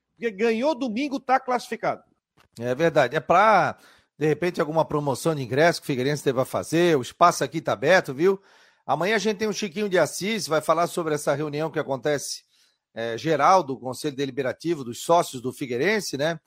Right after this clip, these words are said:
Speaker 2: No próximo sábado no Estádio Orlando Scarpelli, pra aprovação ali da questão da saf, pro Figueirense ter aquele empréstimo aí, respirar mais aliviado e, quem sabe, aí possa até investir ainda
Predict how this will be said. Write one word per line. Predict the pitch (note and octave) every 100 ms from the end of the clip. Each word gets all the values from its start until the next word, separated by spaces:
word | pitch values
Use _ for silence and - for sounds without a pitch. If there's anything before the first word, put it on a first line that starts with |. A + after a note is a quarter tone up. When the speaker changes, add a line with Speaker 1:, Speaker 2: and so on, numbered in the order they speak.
| _ _ _
Speaker 2:
No | B2+
próximo | B2+ D#3 D#3 C#3 C3
sábado | - D3+ C#3+ C3+ C3
no | B2+
Estádio | - C#3+ C3
Orlando | B2 C3
Scarpelli, | - B2 A2 D3+ E3+
pra | E3
aprovação | C#3+ D3+ D3 C3 A#2+ D#3 C#3+
ali | C3+ C#3 C3+ F#2 _ _ _ _
da | B2
questão | B2 C3 - C#3+
da | C3 A#2+
saf, | - E3+ F#3+ F3 - C3+ A#2+ A2 -
pro | B2+
Figueirense | C#3 C3 C#3+ -
ter |
aquele | C#3+ D3 C3+
empréstimo | A#2+ C#3+ C#3+ C#3 B2
aí, | C#3 C#3 A2 - _ _ _
respirar | - F3 D3 D#3 D3 E3+ F3
mais | D3+ C#3+
aliviado | C#3+ C3+ A#2+ C3 E3 G3+ F3+
e, | D3 A2+ G2+ -
quem | A#2+
sabe, | - C#3 A#2 B2+
aí | D3
possa | F#3+ F3 F3
até | F3
investir | G3 A3+ G#3+ - A#3
ainda | F3 G3+ F#3+ D3+